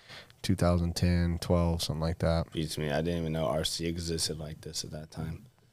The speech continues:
Speaker 1: Yeah. <laughs> Pretty crazy,
Speaker 2: I
Speaker 1: that.
Speaker 2: didn't even know R C existed like this until I started.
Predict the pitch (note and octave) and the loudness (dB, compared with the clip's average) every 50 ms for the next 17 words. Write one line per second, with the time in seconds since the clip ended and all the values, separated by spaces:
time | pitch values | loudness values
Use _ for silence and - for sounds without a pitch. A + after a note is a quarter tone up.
0 | _ _ _ _ - - - - - - - - - - - - - - - - | _ _ _ _ -2 0 2 2 2 0 -2 -2 0 0 0 2 4 4 2 2
1 | - - - - - - _ - - - - B2+ A2+ F#2 - A2 G#2+ G#2+ G2 F#2+ | 0 -6 -16 -20 -20 -20 _ -18 0 6 8 8 8 10 10 10 12 12 12 10
2 | F#2+ B2 C3+ C#3 C#3 C3 B2 A2+ A2 G#2+ G#2 G#2 - G2 - A2+ G#2 G2 G2 - | 10 10 10 8 8 8 8 8 10 10 10 10 8 6 4 2 2 2 2 2
3 | G2 G2 G2 - G#2 F2+ G2 F#2+ F#2+ - - G2 - - F#2+ - - G2 F#2+ F2+ | 2 2 2 2 2 4 4 2 2 2 0 0 0 0 0 0 2 2 4 4
4 | F2 - - F#2+ F#2+ F#2+ F#2 F2 E2 E2 | 2 2 4 4 4 4 4 2 0 -2